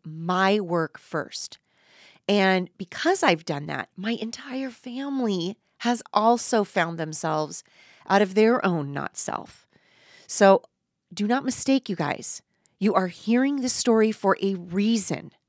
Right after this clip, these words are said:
Your heart, your soul needs to hear this, maybe for you or maybe for someone else. Okay, so without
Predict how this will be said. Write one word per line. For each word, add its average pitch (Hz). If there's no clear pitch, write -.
Your 165
heart, 202
your 170
soul 190
needs 180
to -
hear 170
this, -
maybe 165
for 226
you 214
or 165
maybe 170
for 220
someone 185
else. -
Okay, 185
so 143
without 180